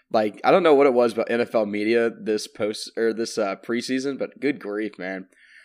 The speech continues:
They're just throwing everybody out there. They got, uh, Jordan Love was getting the start for the Packers. They're talking about how good he was playing. Uh, they're talking about Drew Lock. They s-, Gardner Minshew, I think people were talking about, he was playing pretty good. I was like, "What in the world, man? Like, why?"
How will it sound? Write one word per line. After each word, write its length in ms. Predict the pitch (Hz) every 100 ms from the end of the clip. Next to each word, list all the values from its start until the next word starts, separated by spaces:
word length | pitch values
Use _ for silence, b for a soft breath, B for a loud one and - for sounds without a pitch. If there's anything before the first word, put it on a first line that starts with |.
| b
They're 100 | 127
just 200 | 147 -
throwing 220 | 135 120
everybody 420 | 113 110 104 104
out 140 | 104 104
there. 160 | 104
They 120 | 104 131
got, 380 | 127 117 104
uh, 280 | 101 104 101 98
Jordan 400 | 113 131 139 131
Love 340 | 113 123 120 113
was 140 | 120
getting 200 | 117 113
the 80 | 117
start 500 | - 123 117 113 -
for 140 | 120
the 120 | 104
Packers. 600 | 95 104 104 113 113 117 - B B
They're 100 | 113
talking 200 | 117 131
about 120 | 120
how 120 | 123
good 280 | 113 110 113
he 140 | 107 113
was 140 | 113
playing. 460 | - 117 117 117 117 b b b
Uh, 200 | 104 104
they're 80 | 104
talking 200 | 117 127
about 140 | 113
Drew 200 | 101 120
Lock. 500 | 110 110 117 117 -
They 80 | 107
s-, 160 | 113 - -
Gardner 280 | 120 127 120
Minshew, 380 | 107 117 123
I 40 | 123
think 160 | 127
people 160 | 127 123
were 80 | 123
talking 220 | 127 127
about, 140 | 127
he 100 | 110
was 100 | 117
playing 240 | - 127 120
pretty 200 | 131 123
good. 340 | 127 131 135 - b b b -
I 60 |
was 100 | 131
like, 120 | 117
"What 200 | 101 139
in 120 | - 120
the 60 |
world, 360 | 104 131 208 143
man? 240 | 107 139
Like, 140 | 143 139
why?" 220 | 170